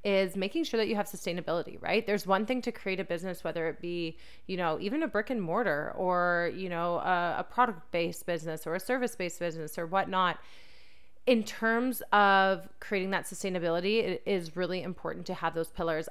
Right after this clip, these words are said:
I see so many people that only rely on Instagram for stability in their business. You guys, we do not own Instagram. Instagram could cease to exist tomorrow, and we would have absolutely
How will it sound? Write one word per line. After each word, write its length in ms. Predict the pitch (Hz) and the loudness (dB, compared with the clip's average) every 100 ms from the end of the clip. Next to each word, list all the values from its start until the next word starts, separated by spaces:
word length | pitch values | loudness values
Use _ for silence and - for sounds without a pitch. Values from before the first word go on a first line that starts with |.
| - | 0
I 240 | 170 170 | 0 0
see 280 | 170 190 185 | -4 -8 -6
so 680 | - - 196 185 185 190 190 - | -8 -2 2 4 6 4 2 -2
many 460 | 185 175 175 - | -4 -2 -4 -6
people 460 | - 180 - 160 151 | -8 -8 -2 -2 0
that 260 | 175 175 - | 2 0 0
only 340 | 185 185 185 185 | -4 -2 -2 -2
rely 540 | 196 180 160 165 160 | 0 4 6 6 4
on 160 | 175 170 | -2 -4
Instagram 760 | 170 156 185 185 190 202 214 | -8 -8 -4 2 6 6 4
for 140 | - 185 | -2 -6
stability 560 | - 175 175 175 170 | -4 -2 0 0 0
in 80 | 139 | -2
their 140 | 170 | -4
business. 400 | 165 160 160 151 | -2 -4 -4 -6
You 100 | 196 | -6
guys, 300 | 175 170 175 | 2 2 2
we 180 | 156 202 | -4 -6
do 180 | 185 202 | -4 -4
not 300 | 190 185 185 - | 2 2 2 0
own 400 | 190 190 185 180 - | 2 2 0 -4 -6
Instagram. 760 | 190 185 - 175 180 165 156 147 - - - 214 | -6 -4 -4 2 4 4 0 -8 -14 -14 -10 -6
Instagram 640 | 196 - 220 220 214 214 | -6 -4 -2 2 2 2
could 240 | 214 196 | -2 -4
cease 400 | - - 214 220 - | -4 -6 -4 -4 -8
to 200 | - 214 | -2 0
exist 480 | 202 175 190 185 - | 0 0 -2 -2 -8
tomorrow, 600 | 185 175 175 170 160 156 | -4 2 4 6 4 2
and 140 | 185 | -2
we 140 | 175 | -4
would 120 | 180 180 | -4 -4
have 260 | 185 170 - - | -4 -6 -8 2
absolutely 880 | 226 220 - 233 220 175 214 208 | 2 2 -2 0 0 0 -4 -4